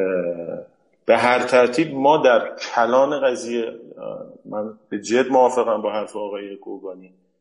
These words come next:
ما تولیدمون باید بازارگرا باشه، یعنی حتماً تولیدمون باید تولیدی باشه که به لحاظ کیفیت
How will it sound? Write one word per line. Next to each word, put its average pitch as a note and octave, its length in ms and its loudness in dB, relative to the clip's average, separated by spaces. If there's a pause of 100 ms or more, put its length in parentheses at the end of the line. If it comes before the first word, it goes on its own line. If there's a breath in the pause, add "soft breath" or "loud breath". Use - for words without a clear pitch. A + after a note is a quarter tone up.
(240)
ما A#2 340 4
تولیدمون C3 920 0
باید A2 320 2
بازارگرا G2 840 2
باشه، - 300 -6 (580)
یعنی A2 480 2
حتماً A#2+ 760 -2
تولیدمون A2+ 600 -2
باید G#2+ 260 4
تولیدی A2 540 -2
باشه G#2+ 300 0
که G#2+ 120 -8
به G#2 80 -2
لحاظ F#2+ 300 -4
کیفیت G2 640 -4